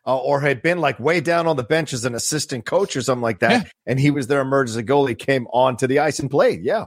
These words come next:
Speaker 2: Yeah, it's like a one I, I just randomly stumbled upon. I don't even know how I did it on YouTube.
Speaker 1: Yeah.
Speaker 2: And it was those guys. Like, one guy was an equipment manager, another kid was in college, uh, and it just, they get a one-day contract. They maintain their amateur status.
Speaker 1: Yeah.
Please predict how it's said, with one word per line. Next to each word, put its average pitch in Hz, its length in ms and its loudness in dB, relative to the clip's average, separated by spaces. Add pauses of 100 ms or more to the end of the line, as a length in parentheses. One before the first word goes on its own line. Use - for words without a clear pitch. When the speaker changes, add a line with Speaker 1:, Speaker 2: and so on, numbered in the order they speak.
(120)
Speaker 2:
Yeah, 240 160 0
it's - 80 -2
like 196 160 0
a 185 420 0
one 175 480 0
I, 147 340 0 (200)
I 160 60 2
just 156 260 -2 (140)
randomly 175 540 2
stumbled 170 280 2
upon. 147 300 0
I 110 60 0
don't 151 180 2
even 143 140 2
know 139 100 2
how 131 140 2
I 117 60 0
did 156 200 0
it 120 100 0
on 107 140 -4
YouTube. 117 500 0 (200)
Speaker 1:
Yeah. 87 300 -4
Speaker 2:
And 127 120 2
it 151 100 -2
was 131 260 -2 (220)
those 165 280 0
guys. 175 280 0
Like, 135 140 -2
one 151 140 2
guy 160 120 2
was 147 160 2
an 131 60 2
equipment 165 400 -2
manager, 156 460 2
another 143 340 -2
kid 151 200 -2
was 123 160 0
in 110 120 -2
college, 156 680 -2 (480)
uh, 113 640 2
and 143 80 0
it 127 40 0
just, 117 240 -2
they 151 100 0
get 151 140 0
a 139 40 4
one-day 165 380 0
contract. 180 640 0
They 131 120 0
maintain 131 400 2
their 160 140 0
amateur 147 360 0
status. 139 680 0
Speaker 1:
Yeah. 92 340 -4